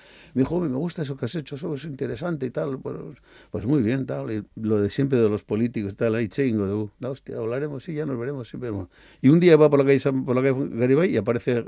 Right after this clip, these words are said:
Jesús María Elcaín, que nos conocíamos. "Oye, qué bueno lo del otro día, lo del, lo de la perla y tal. ¿Por qué no hacemos?". Y dije: "Esto está aquí. ¿Por qué no hacemos? Haz-, ahora mismo en mi despacho". Subimos arriba y, y firmé el contrato de mi vida.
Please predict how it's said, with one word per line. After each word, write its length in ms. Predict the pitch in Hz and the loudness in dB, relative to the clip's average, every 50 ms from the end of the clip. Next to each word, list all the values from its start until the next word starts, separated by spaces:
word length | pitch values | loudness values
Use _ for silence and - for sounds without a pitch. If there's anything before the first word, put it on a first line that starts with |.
| - | -8
Jesús 240 | - 113 107 98 110 | -8 -6 -6 -2 -2
María 200 | 120 127 123 107 | 0 2 2 0
Elcaín, 260 | 98 87 117 110 98 | 0 0 -2 -2 -2
que 100 | 87 95 | -4 -6
nos 160 | 95 92 95 | -8 -10 -10
conocíamos. 540 | - - 104 101 98 117 117 120 135 143 - _ _ - - - - - _ - - - - _ | -10 -10 -10 -6 -4 -2 -2 -2 -2 -4 -6 _ _ -20 -20 -20 -20 -20 _ -20 -20 -20 -6 _
"Oye, 180 | 156 160 160 - | 0 0 2 4
qué 80 | 185 | 4
bueno 240 | 190 185 190 180 175 | 4 4 4 4 4
lo 60 | 165 | 2
del 100 | 156 156 | 2 2
otro 200 | 160 151 156 151 | 2 0 -2 -2
día, 140 | 151 160 151 | -2 0 2
lo 120 | 143 139 | 2 2
del, 220 | 139 135 135 131 131 | 2 2 2 0 0
lo 320 | 139 147 - 143 131 131 | 0 -2 -2 -2 0 0
de 60 | 131 | 0
la 140 | 123 127 131 | 0 -2 -2
perla 220 | 156 165 156 135 131 | -2 -2 -2 -2 -2
y 40 | |
tal. 160 | 127 - 156 135 | -2 -4 -4 -4
¿Por 140 | 127 123 | -6 -6
qué 100 | 151 226 | -4 -4
no 80 | 240 220 | -2 -2
hacemos?". 280 | 175 - 135 113 101 - | -2 0 -2 -2 -2 -2
Y 40 | 98 | -4
dije: 280 | 101 101 98 85 - | -4 -4 -4 -4 -6
"Esto 140 | 95 113 156 | -4 -2 -2
está 180 | 131 - - - | -2 0 -2 -4
aquí. 220 | 87 98 101 67 - 98 95 - - _ _ _ _ | -2 -2 -4 -4 -4 -8 -10 -12 -16 _ _ _ _
¿Por 140 | - 107 113 | -2 0 2
qué 80 | 160 | 4
no 60 | 190 190 | 4 4
hacemos? 260 | 170 214 214 156 117 | 4 4 4 2 2
Haz-, 180 | 123 120 - - _ _ - | 0 -2 -6 -12 _ _ -2
ahora 220 | 165 196 190 165 | 0 2 2 2
mismo 180 | 131 110 110 110 | 2 2 2 0
en 60 | 107 | 0
mi 60 | 110 | 0
despacho". 420 | 110 107 - - - - - 78 80 | -2 -2 -2 -4 -6 -6 -8 -14 -16
Subimos 420 | - - - 87 98 107 110 101 - | -16 -12 -6 -4 -2 -2 -2 -2 -4
arriba 360 | 117 123 139 147 170 180 180 - - - - - - - - - - - - - - - - - - - - _ _ | -4 -4 -2 -2 -2 -4 -4 -8 -16 -20 -20 -20 -20 -20 -20 -20 -20 -20 -20 -20 -20 -20 -20 -20 -20 -20 -20 _ _
y, 100 | - - | -4 -4
y 340 | - - - - - - 110 | -2 -2 -4 -6 -6 -8 -10
firmé 340 | - - 104 90 98 107 107 | -8 -8 -6 -4 -2 -2 -2
el 100 | 107 98 | -2 -4
contrato 340 | 95 107 95 113 113 107 135 | -4 -4 -4 -4 -2 -2 -2
de 60 | 120 95 | -2 -2
mi 100 | 90 101 | -2 -2
vida. 260 | 120 123 95 85 | -2 -2 -4 -6